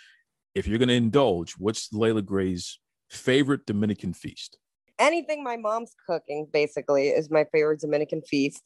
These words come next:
Speaker 2: She just makes great food, everything. But I do love me a Dominican breakfast,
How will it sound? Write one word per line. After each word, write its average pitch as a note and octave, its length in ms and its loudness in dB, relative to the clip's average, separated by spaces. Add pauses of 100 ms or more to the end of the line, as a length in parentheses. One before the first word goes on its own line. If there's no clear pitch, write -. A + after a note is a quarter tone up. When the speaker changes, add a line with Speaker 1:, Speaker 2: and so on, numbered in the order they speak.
(380)
Speaker 2:
She - 240 2
just F#3+ 260 4
makes F#3 400 6 (460)
great F3+ 380 6
food, F3 360 4
everything. F3 440 4 (260)
But G#3 280 8
I G#3+ 180 6
do A#3 340 -4
love G#3+ 320 2
me G#3+ 320 -2
a F3+ 80 2
Dominican F3+ 520 0
breakfast, E3+ 680 0